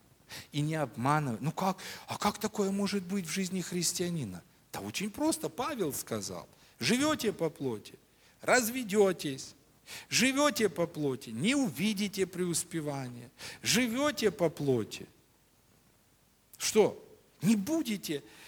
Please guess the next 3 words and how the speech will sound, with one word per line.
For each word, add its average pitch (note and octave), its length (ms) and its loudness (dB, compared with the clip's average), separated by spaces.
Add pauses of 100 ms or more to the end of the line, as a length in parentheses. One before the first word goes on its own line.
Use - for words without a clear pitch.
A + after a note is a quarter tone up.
(340)
видеть G3+ 480 0
проявление G#3 800 4 (160)
обещанного. F3 1120 0